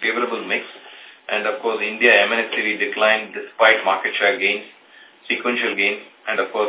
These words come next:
continued B S four stock reductions in India. This is a broad, uh, factor that actually contributed, and of course, the details are there in the subsequent slides as well. Uh, and also draw your attention to the last year, same time we had the three point one billion pound impairment that was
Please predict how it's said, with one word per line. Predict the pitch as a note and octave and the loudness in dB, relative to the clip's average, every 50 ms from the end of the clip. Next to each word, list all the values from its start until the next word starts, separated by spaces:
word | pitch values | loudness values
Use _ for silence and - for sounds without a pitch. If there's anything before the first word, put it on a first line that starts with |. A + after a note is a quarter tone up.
| G#2 | 0
continued | - G#2 G2 G#2 A2 A2 A2 G2 F#2 | -2 -4 -4 -4 -4 -6 -6 -4 -2
B | G2+ | 0
S | G#2 G#2 G#2 - | 0 0 0 0
four | A2 G#2+ G#2 - | -2 -4 -4 0
stock | - G#2 G2+ G#2 | 2 2 2 2
reductions | G2+ G2 G2+ G2 - - G#2 G2 F#2+ G2+ | 2 0 0 0 0 -2 -6 -8 -8 -6
in | G2 F#2+ | -4 -4
India. | F#2 F#2 F#2 F#2 F2 - - - - - - - - _ - A2+ | -4 -2 0 0 0 -2 -4 -10 -18 -20 -20 -20 -20 _ -8 -6
This | A#2+ | -6
is | B2+ C3+ C3 | -4 2 4
a | C3 B2+ | 4 4
broad, | - - G#2+ A2 A#2 A#2 A#2 A2 G#2 G2 | 6 8 8 10 10 10 8 6 4 6
uh, | G#2+ G#2 G2+ G2+ G2 G2 G2 F#2+ F#2+ F#2 F#2 F#2 F2+ - - | 8 8 10 10 10 8 8 6 6 4 4 4 2 2 2
factor | - F#2+ G2 - - - B2 A#2+ A2+ | 2 2 2 0 -2 0 0 2 2
that | A2+ A2+ G2 | 2 4 4
actually | G2 G2 G2 - A2+ G#2+ G2 - | 4 4 4 0 -4 -6 -4 -2
contributed, | - G2 F#2+ F#2+ G2 F#2+ G#2 G#2+ A2 A2 D#3 D#3 D#3 - - _ _ - - - | -4 -4 -4 -4 -8 -10 -10 -10 -8 -6 -6 -6 -6 -10 -18 _ _ -20 -10 -8
and | G#2 G#2 G#2 | -6 -4 -4
of | - - | -4 -4
course, | - G#2 G2+ G#2 | -4 -4 -4 -4
the | G2+ | -4
details | G#2 G2+ G2 G#2+ G#2+ G#2 - | -6 -4 -2 0 0 0 0
are | - G2 F#2+ | -2 -2 0
there | G2 G2 G2 | 0 0 0
in | F#2+ G2 | 0 -4
the | F#2+ - | -8 -8
subsequent | - - - - - F#2+ F#2 F#2 - | -10 -12 -12 -10 -8 -8 -8 -6 -6
slides | - F2+ F2+ F2+ F2+ | -4 -4 -4 -4 -8
as | F2+ - E2+ | -12 -10 -8
well. | E2 - - - - _ _ _ _ _ _ - - - - - - - - - - | -6 -6 -6 -8 -12 _ _ _ _ _ _ -20 -20 -20 -20 -20 -20 -20 -16 -8 -4
Uh, | - G#2 G2+ G2+ G2+ G2+ G#2 G#2 G2+ G2+ - - - - _ _ _ - - - - - - - - - - - - - - - - C3 B2+ | -2 0 2 4 4 6 6 4 4 2 0 -6 -14 -20 _ _ _ -20 -20 -20 -20 -20 -20 -16 -16 -16 -16 -16 -20 -20 -14 -8 -4 0 2
and | A#2+ A#2+ A#2+ | 4 4 4
also | B2 B2+ - E3 C#3 | 4 2 2 -2 -4
draw | - A#2 B2+ | 2 4 8
your | C3+ C#3 C3 B2 | 8 8 8 6
attention | B2+ B2+ C3 - C3 A#2+ | 4 -2 -4 -6 -8 -8
to | A#2 G#2+ | -8 -6
the | G#2 | -2
last | G#2+ G#2+ A2+ B2 C3 - - - | 2 6 6 6 6 4 0 -2
year, | C3 B2+ B2+ B2+ - - A#2+ | 2 2 2 2 0 -2 -2
same | A#2 A#2+ A#2+ A#2+ | -2 -2 -2 -2
time | B2+ A#2+ A#2+ A#2 | 0 0 0 0
we | A2 G#2 G#2 | 0 -2 -2
had | A2 A2 G#2+ | -2 -2 -2
the | A2+ G#2+ - | -4 -6 -6
three | A2+ A2 - | -8 -6 -4
point | A#2 A2+ A2 G#2+ | -4 -4 -2 -2
one | G#2+ G#2+ G#2+ G#2 | -4 -4 -4 -6
billion | G#2 G#2 G#2 G#2 G2+ | -6 -6 -6 -6 -4
pound | - G#2+ G#2+ G#2+ G2+ | -2 -2 -2 -2 -4
impairment | G2+ G2 - - G#2 A2 A2 A2+ A#2 A2+ A2+ | -6 -6 -2 2 2 2 2 2 0 -2 -2
that | A2+ A2 G#2+ | -2 -2 -2
was | A2 G#2+ G#2 | -2 -4 -4